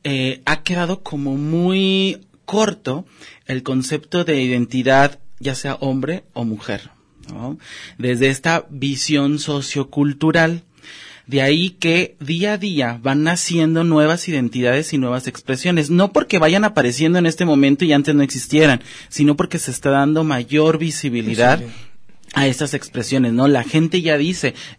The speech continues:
Speaker 1: "Esto no es lo que yo soy, yo me considero de esta manera, yo me identifico de esta manera, yo me quiero relacionar de esta manera". De ahí que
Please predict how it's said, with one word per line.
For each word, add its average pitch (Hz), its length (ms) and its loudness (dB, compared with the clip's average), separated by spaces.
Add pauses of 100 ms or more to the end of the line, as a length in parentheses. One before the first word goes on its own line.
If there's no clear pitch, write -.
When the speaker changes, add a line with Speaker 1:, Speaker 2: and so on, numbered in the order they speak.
Speaker 1:
"Esto 156 260 -2
no 165 140 0
es 160 40 2
lo 147 140 2
que 127 100 -6
yo 120 140 -2
soy, 127 400 0
yo 147 380 0 (100)
me 135 220 -2
considero 120 640 2
de 143 80 4
esta 139 160 -6
manera, 117 420 -2
yo 131 160 -2
me 147 80 0
identifico 131 680 -2
de 151 80 2
esta 127 200 -4
manera, 117 400 -2 (320)
yo 139 100 0
me 139 160 0
quiero 165 280 2
relacionar 117 500 -4
de 113 100 -2
esta 107 220 -6
manera". 104 400 -4 (320)
De 143 140 2
ahí 180 240 2
que 180 300 0